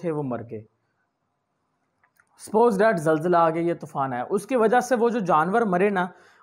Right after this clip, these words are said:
उन जानवरों की जो हड्डियां थी, जो बॉडी थी ना, वो ज़मीन के अंदर चली गई।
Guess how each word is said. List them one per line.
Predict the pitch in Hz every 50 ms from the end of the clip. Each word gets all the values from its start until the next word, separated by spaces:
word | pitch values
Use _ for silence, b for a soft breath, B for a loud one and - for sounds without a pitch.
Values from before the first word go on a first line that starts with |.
| b
उन | 202 240 233 208
जानवरों | 147 180 180 170 180 190 196 214 240 247 247 240
की | 240 247 247 247 247 226
जो | 185 202 247 233 220
हड्डियां | 165 147 175 185 156 170 190 208 226 226
थी, | - 226 226
जो | 202 220 190
बॉडी | 147 160 151 147 156 180 220
थी | 190 214 202
ना, | 208
वो | 214 190 196
ज़मीन | 165 165 160 165 160 160 160
के | 151 185
अंदर | 156 156 143 143
चली | 135 - 131 120 117 113
गई। | 110 113 104